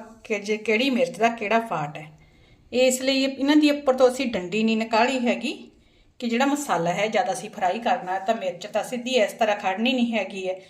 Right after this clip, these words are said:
ਮਿਰਚ ਨੂੰ ਆਪਾਂ ਇਸ ਤਰ੍ਹਾਂ ਹੀ ਰੱਖਾਂਗੇ ਹੈ। ਇਸ ਲਈ ਉੱਪਰ ਤੇ ਵੀ ਅਸੀਂ ਡੰਡੀ ਨਹੀਂ ਨਿਕਾਲੀ ਹੈ। ਇਹਦੇ ਨਾਲ ਇਹ ਕਰਾਂਗੇ, ਹੁਣ ਇਹ ਉੱਪਰ ਤੇ ਜਿਹੜਾ ਹੈਗਾ ਇਹਦਾ ਪਾਰਟ ਉੱਪਰ ਤੇ ਨਿਕਲਣਾ। ਇਸ ਤਰ੍ਹਾਂ ਤੁਸੀਂ ਆਹ ਵਾਲੀਆਂ ਸਟਿੱਕ ਜਿਹੜੀ ਹੁੰਦੀ ਹੈ, ਇਹ ਲੈ ਕੇ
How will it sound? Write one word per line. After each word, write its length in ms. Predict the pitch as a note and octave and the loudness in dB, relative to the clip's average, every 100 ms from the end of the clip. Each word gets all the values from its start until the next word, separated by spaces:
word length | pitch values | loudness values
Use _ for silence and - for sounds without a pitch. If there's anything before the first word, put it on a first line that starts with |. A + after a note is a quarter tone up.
| - - | -18 -6
ਮਿਰਚ 240 | A3 G#3 | -6 -2
ਨੂੰ 160 | A#3 A3+ | 0 2
ਆਪਾਂ 240 | F#3+ A#3 | 0 -2
ਇਸ 180 | - A#3 | -4 -6
ਤਰ੍ਹਾਂ 240 | - G#3+ G3 | -2 -2 -2
ਹੀ 60 | |
ਰੱਖਾਂਗੇ 540 | F3 E3+ F#3 F3 D#3 D#3 | -4 -10 -12 -10 -10 -10
ਹੈ। 180 | D3+ - _ _ _ | -14 -20 _ _ _
ਇਸ 160 | A#3+ A3+ | -6 -2
ਲਈ 180 | A#3 A3+ | 2 2
ਉੱਪਰ 240 | A#3 A3+ | 4 2
ਤੇ 140 | A3+ G#3+ | 2 -2
ਵੀ 140 | A#3+ | -2
ਅਸੀਂ 220 | A#3 A#3 | -2 -4
ਡੰਡੀ 260 | G3+ E3 E3+ | -6 -8 -8
ਨਹੀਂ 260 | F3+ E3+ | -8 -8
ਨਿਕਾਲੀ 480 | F#3+ F3+ G3 A3 A3+ | -10 -8 -4 -2 -2
ਹੈ। 120 | A#3+ A#3+ - - _ _ _ _ _ _ | -2 -4 -16 -20 _ _ _ _ _ _
ਇਹਦੇ 160 | A#3 A#3 | -8 -2
ਨਾਲ 160 | A#3+ A3+ | 2 2
ਇਹ 100 | A#3 | 2
ਕਰਾਂਗੇ, 440 | A#3 G#3 G3+ A3 | -2 -2 -4 -2
ਹੁਣ 160 | A3+ G#3+ | 0 -2
ਇਹ 280 | A3+ A3+ - - - - _ - | -2 -4 -6 -18 -20 -20 _ -12
ਉੱਪਰ 220 | - G3+ | -6 -6
ਤੇ 160 | - A3 | -6 -6
ਜਿਹੜਾ 220 | G#3 A#3+ | 0 0
ਹੈਗਾ 320 | A3 D#3 G3 A#3+ - - _ _ _ _ _ - | 0 -4 -4 -8 -14 -20 _ _ _ _ _ -10
ਇਹਦਾ 160 | A3 A#3+ | 0 0
ਪਾਰਟ 360 | A#3+ F#3+ F3 | 2 0 0
ਉੱਪਰ 180 | F3 - | -4 -8
ਤੇ 140 | F#3+ F#3+ | -8 -6
ਨਿਕਲਣਾ। 500 | E3 D3+ G#3 A#3 C4 | -8 -4 0 0 0
ਇਸ 140 | A3+ | -2
ਤਰ੍ਹਾਂ 260 | - F#3+ F3 | -2 -4 -4
ਤੁਸੀਂ 520 | E3+ D#3 A#3 F4+ - - _ _ _ | -6 -6 -4 -4 -6 -18 _ _ _
ਆਹ 180 | G3 G#3 | -4 0
ਵਾਲੀਆਂ 240 | G3+ F3+ F3+ | 0 -4 -8
ਸਟਿੱਕ 360 | - F3+ E3+ | -10 -12 -14
ਜਿਹੜੀ 260 | F3 F3 G#3+ | -14 -10 -8
ਹੁੰਦੀ 280 | F#3+ E3+ A3 | -8 -6 -4
ਹੈ, 60 | |
ਇਹ 180 | A#3+ G#3 | -4 -6
ਲੈ 180 | G#3 E3 | -6 -8
ਕੇ 280 | E3 D#4 | -6 -6